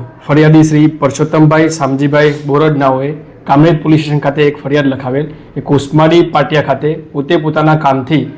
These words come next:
ફોર વ્હીલ ગાડીમાંથી નીચે ઉતરી પોતાની બેગ લઈને જઈ રહેલા હતા.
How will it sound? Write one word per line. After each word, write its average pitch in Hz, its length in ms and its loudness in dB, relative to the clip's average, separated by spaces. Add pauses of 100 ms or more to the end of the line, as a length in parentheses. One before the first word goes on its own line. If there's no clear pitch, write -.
(380)
ફોર 147 180 4
વ્હીલ 175 240 4
ગાડીમાંથી 156 520 2
નીચે 143 260 -2
ઉતરી 143 600 -4 (320)
પોતાની 165 360 2
બેગ 156 340 2
લઈને 151 300 4
જઈ 156 240 0
રહેલા 139 220 0
હતા. 143 260 -4